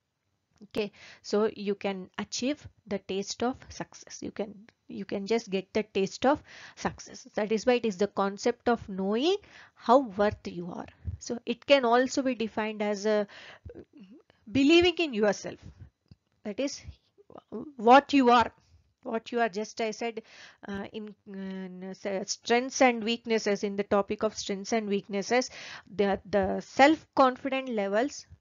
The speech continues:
are the exhibits of yourself. Okay, so this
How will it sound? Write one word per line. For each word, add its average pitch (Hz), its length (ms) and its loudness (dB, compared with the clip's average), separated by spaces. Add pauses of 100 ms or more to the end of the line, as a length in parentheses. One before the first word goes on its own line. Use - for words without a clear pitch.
(200)
are 208 100 -6
the 247 220 -2 (220)
exhibits 285 600 0
of 269 200 6
yourself. 180 420 -6 (640)
Okay, 247 260 -6 (300)
so 277 160 0
this 262 200 -6